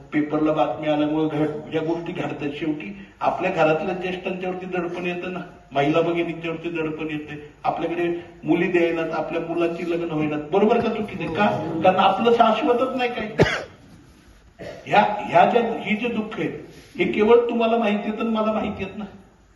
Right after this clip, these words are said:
ही कोणी सांगून येणार नाही. आणि पैसे ही अशी गोष्ट नाही, पैसे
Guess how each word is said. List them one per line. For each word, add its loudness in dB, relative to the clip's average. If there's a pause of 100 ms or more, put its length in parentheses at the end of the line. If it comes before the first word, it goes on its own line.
(880)
ही 0
कोणी 4
सांगून 4
येणार 2
नाही. 0 (1200)
आणि -2
पैसे 0
ही 4
अशी 2
गोष्ट 0
नाही, -2
पैसे -2